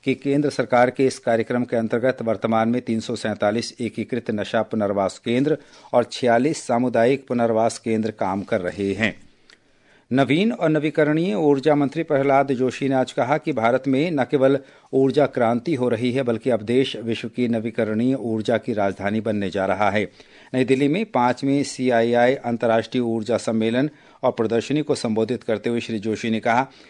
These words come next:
कि भारत स्वच्छ ऊर्जा के क्षेत्र में इस समय विश्व का सर्वाधिक संभावनाओं वाला देश है।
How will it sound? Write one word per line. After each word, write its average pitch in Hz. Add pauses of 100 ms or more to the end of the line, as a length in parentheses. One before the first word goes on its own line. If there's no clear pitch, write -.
(180)
कि 131
भारत 123
स्वच्छ 135
ऊर्जा 127
के 120
क्षेत्र -
में 104
इस -
समय 135
विश्व 113
का 120 (340)
सर्वाधिक 127
संभावनाओं 110
वाला 101
देश 98
है। 104